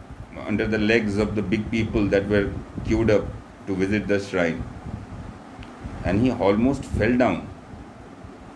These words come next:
and got crushed by the feet of the people.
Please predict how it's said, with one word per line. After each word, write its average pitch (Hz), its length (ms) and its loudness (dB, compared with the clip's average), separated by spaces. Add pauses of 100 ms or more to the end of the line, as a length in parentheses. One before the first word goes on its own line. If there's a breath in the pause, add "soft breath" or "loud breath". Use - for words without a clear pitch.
(120)
and 95 140 -2
got 104 160 4 (180)
crushed 127 460 4 (600)
by 90 160 -2
the 95 120 -2
feet 117 360 0
of 101 140 2
the 101 80 4
people. 98 420 0